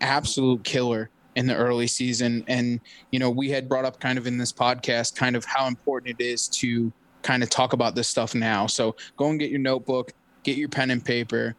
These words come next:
'cause you're definitely gonna need it for this podcast. Um, it's just, it's, it's a great podcast. I was,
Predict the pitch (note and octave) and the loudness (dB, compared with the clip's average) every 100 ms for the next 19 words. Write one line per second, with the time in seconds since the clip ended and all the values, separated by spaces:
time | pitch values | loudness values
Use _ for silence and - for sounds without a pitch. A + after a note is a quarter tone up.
0 | - C3+ B2+ A#2+ C3 B2 C3 B2 A#2+ A#2 | -4 -2 0 0 -2 0 0 2 2 2
1 | A#2 A#2 - A#2 - A#2 A2+ A#2 A2 G#2+ | 0 0 2 0 2 2 2 0 -2 -2
2 | - - - _ _ _ A2 A2 G#2+ A2 | -6 -8 -14 _ _ _ 0 2 0 0
3 | A2 _ _ _ _ _ _ - - B2 | -4 _ _ _ _ _ _ -10 -4 -2
4 | B2 - B2+ - - B2+ A#2+ - A#2 C#3 | -2 -2 -2 -4 -2 -2 -2 -2 -2 -2
5 | B2 A#2+ D3 - A#2+ C#3 G#2 - - A2 | 0 0 0 0 0 0 -2 -4 -4 -2
6 | C3 C#3 B2+ - | 2 2 0 -6